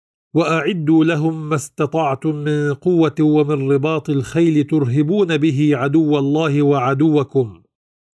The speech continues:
وأن تكون نواة لدولة تجمع كل مقدرات الأمة على صعيد واحد،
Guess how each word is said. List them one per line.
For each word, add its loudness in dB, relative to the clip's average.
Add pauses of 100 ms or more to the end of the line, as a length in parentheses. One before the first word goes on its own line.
(460)
وأن -2
تكون -2
نواة 0
لدولة 0
تجمع -4
كل 0
مقدرات -2
الأمة -4
على 0
صعيد 0
واحد، -4